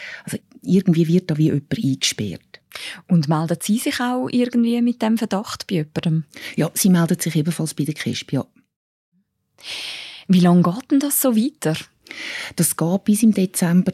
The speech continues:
Speaker 1: zwanzig. Dann, ähm, stürzt Frau Elisabeth Alder bei sich daheim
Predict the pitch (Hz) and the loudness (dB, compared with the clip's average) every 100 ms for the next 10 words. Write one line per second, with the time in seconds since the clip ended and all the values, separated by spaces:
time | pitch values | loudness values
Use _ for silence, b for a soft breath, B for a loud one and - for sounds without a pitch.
0 | - - - 123 165 - - - - B | -4 -6 -4 2 2 2 -2 -6 -12 B
1 | B - 165 202 247 254 _ _ 190 175 | B -4 4 6 6 2 _ _ 2 4
2 | 175 - - 208 320 - - - - - | 2 0 4 4 2 -2 -4 -4 -16 -8
3 | - 170 190 185 - - - 185 202 190 | -6 -2 0 0 -2 -4 0 2 2 2
4 | 190 - 170 185 180 - - 180 - 127 | 0 0 -2 -2 -2 -2 -2 -2 -4 -6
5 | 139 139 196 | -4 0 2